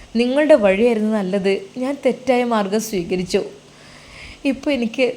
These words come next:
തിരിച്ചു വരണമെന്നുണ്ട്, ഉസ്താദ് എന്നെ സ്വീകരിക്കണം" എന്നൊക്കെ പറഞ്ഞിട്ട്. എടാ സ്വപ്നം നീ അങ്ങനെ കണ്ടിട്ടുണ്ടെങ്കിലേ എന്തൊക്കെ തന്നെയായാലും അതിന്മേൽ എന്തെങ്കിലുമൊക്കെ ഒരു ഇതുണ്ടാവും, പൊരുള്.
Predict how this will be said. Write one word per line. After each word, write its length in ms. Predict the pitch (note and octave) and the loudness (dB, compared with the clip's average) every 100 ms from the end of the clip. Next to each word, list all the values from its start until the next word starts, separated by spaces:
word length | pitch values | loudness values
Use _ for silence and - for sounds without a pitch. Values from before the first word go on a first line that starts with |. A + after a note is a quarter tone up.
| - | -4
തിരിച്ചു 300 | C#4 B3 A#3 | -4 -2 -2
വരണമെന്നുണ്ട്, 680 | A#3+ A3 G3+ A3+ G#3 F#3+ F#3+ - - - - - - | -2 0 0 0 0 -2 -2 -4 -12 -20 -20 -14 -10
ഉസ്താദ് 360 | - - G3+ | -8 -6 -2
എന്നെ 200 | A3 G3+ | -2 -2
സ്വീകരിക്കണം" 760 | G#3 - F3+ E3 G3 F#3+ G3 G3 - | -4 -4 -4 0 -2 -2 -4 -4 -8
എന്നൊക്കെ 400 | A#3+ B3+ C4+ B3+ G#3 | -8 -6 -6 -4 -2
പറഞ്ഞിട്ട്. 360 | G3 G3 F3+ | 0 0 -2
എടാ 400 | F#3+ G#3 F#3+ G#3 D4 - - - - - - - | 0 2 4 2 0 -6 -18 -18 -20 -20 -20 -4
സ്വപ്നം 500 | - B3+ C4 D4+ E4+ | 4 4 4 -2 0
നീ 80 | E4 | 2
അങ്ങനെ 320 | D#4 C#4 C#4+ | 2 2 2
കണ്ടിട്ടുണ്ടെങ്കിലേ 760 | D#4 C#4+ C4+ C#4 C#4 B3+ C4 G3+ D#3+ - - - - | 2 0 0 -2 0 2 4 4 0 -10 -18 -20 -4
എന്തൊക്കെ 380 | A#3+ G#3+ G#3 A3 | 0 2 2 4
തന്നെയായാലും 540 | B3 B3 B3 A#3 A3+ A#3 A3+ - - - - - - A#3 | 6 6 6 6 4 2 -4 -16 -20 -20 -20 -20 -8 0
അതിന്മേൽ 460 | G#3+ F#3+ A3+ D4 | 2 2 2 2
എന്തെങ്കിലുമൊക്കെ 480 | D4 A#3+ A#3 B3+ B3 | 2 2 2 2 6
ഒരു 80 | A#3+ | 6
ഇതുണ്ടാവും, 460 | G3 A3+ G3 F#3 | 6 4 4 4
പൊരുള്. 480 | F3+ G3 F3+ F3 G3+ | 2 0 2 4 4